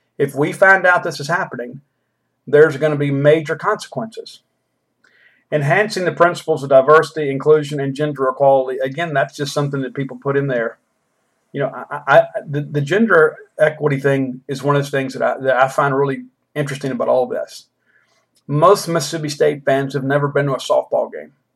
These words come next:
So how, how are, how do those ladies benefit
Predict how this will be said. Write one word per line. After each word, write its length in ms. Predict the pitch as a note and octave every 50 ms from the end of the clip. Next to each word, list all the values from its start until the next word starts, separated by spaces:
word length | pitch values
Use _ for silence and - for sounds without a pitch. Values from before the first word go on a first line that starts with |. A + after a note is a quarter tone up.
| _ _ _ _ _ _ _ _ _ _ _ _ _ _ _ _ _ _ _ _ _ _ _ _ _ _ _ _ _ _ _ _
So 200 | _ - - D3
how, 260 | C3 C3+ D3+ E3+ E3+ E3
how 260 | D3+ D3 E3+ E3+ E3+
are, 180 | E3 D3+ C#3+
how 200 | C#3 - D3 E3
do 120 | E3 E3 D3
those 260 | C#3 D3 D3+ D#3 C#3+
ladies 360 | C#3 C#3 C#3 C3+ C#3 C3+ C3
benefit 680 | _ - C#3+ C#3+ C#3+ C3+ C#3 - B2+ A#2+ A#2 - _ _